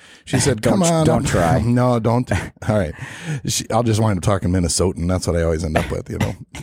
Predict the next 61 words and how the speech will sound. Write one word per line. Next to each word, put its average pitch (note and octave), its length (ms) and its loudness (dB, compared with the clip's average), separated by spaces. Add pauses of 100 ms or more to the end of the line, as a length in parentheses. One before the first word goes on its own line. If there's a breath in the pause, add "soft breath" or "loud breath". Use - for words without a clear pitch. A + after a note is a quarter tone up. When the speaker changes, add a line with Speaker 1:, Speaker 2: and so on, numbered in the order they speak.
Speaker 1:
She A2 180 0
said, C#3 220 -2
"Come G3 160 0
on A3+ 100 2
up, F3 140 0
Chris. D#3 200 0
You'll C#3+ 200 4
love C3+ 180 2
it." G2+ 80 2
And G2+ 120 2
he G#2+ 100 0
did, A#2 340 2
and A2 140 0
he G#2+ 80 2
ended A#2+ 180 2
up C#3 100 0
working G#2 300 0
at G#2 100 -2
the G#2+ 120 0
Atlantic G2 500 -2
for F2+ 100 -4
many G2+ 300 2
summers. G#2 480 0 (460 loud breath)
Uh, G2 240 0 (280)
I A2+ 120 2
was A2+ 200 2
in A2+ 280 4
London, C#3 400 2
and G#2 180 -2
I G#2+ 80 0
had G#2 160 0
just A#2 320 0
about, A2+ 320 0
I A2 60 -2
was G#2+ 120 0
just C3 180 -2
about A#2+ 120 0
to G#2+ 80 -2
graduate A#2+ 320 2
from A2 140 2
drama D#3 280 2
school, F#2+ 480 -2 (400 loud breath)
and A2+ 160 0
my A#2 140 2
intention A#2 460 0
was A2 160 0
to - 60 -10
travel F#3+ 380 2
for F#2+ 140 -2
a F2 60 2
year F2+ 200 2
before G2 280 -2
coming G#2 240 0
back G2+ 160 0
to G2+ 100 -2
the F#2+ 60 2
U G2 120 2
K A2+ 220 0
to F2+ 80 0
start F2+ 260 0
my F2+ 140 0